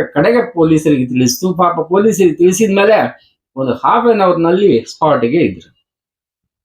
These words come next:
ಇಲ್ಲಿ ಒಂದು, ಆಮ್, ರಿಯಾಜ್ ಅಹ್ಮದ್ ಅಂತ ಹೇಳಿ ಅವರು ಬೇರೆ ಹೇಳ್ತಾ ಇದ್ರು, ಕ್ರೇನ್ ಸೇವೆಯನ್ನ ನಾವು ಯಲ್ಲಾಪುರದಿಂದ ಅವರು ಇಮ್ರಾನ್ ಅಂತ ಹೇಳಿ ಪಾಪ ಅವ್ರು ಬಂದ್ರು, ಇಮ್ರಾನ್ ಇಸ್ಸಾರ್ ಸಂಧಿ ಅಂತ ಹೇಳಿ.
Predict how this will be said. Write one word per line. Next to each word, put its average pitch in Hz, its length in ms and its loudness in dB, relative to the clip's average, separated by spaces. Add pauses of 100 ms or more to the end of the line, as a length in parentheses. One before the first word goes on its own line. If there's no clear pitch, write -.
(160)
ಇಲ್ಲಿ 190 480 2 (380)
ಒಂದು, 214 640 2 (100)
ಆಮ್, 156 640 0
ರಿಯಾಜ್ 226 360 2
ಅಹ್ಮದ್ 196 320 0
ಅಂತ 151 200 2
ಹೇಳಿ 160 200 2
ಅವರು 196 340 2
ಬೇರೆ 180 260 2
ಹೇಳ್ತಾ 156 260 2
ಇದ್ರು, 139 440 0 (460)
ಕ್ರೇನ್ 226 340 2
ಸೇವೆಯನ್ನ 180 600 2 (680)
ನಾವು 147 340 2
ಯಲ್ಲಾಪುರದಿಂದ 175 680 2 (320)
ಅವರು 139 380 0
ಇಮ್ರಾನ್ 196 520 0
ಅಂತ 147 220 0
ಹೇಳಿ 170 220 2
ಪಾಪ 160 220 -2
ಅವ್ರು 170 260 2
ಬಂದ್ರು, 170 500 0
ಇಮ್ರಾನ್ 165 420 2
ಇಸ್ಸಾರ್ 170 340 0
ಸಂಧಿ 151 440 2
ಅಂತ 131 160 -2
ಹೇಳಿ. 165 400 -2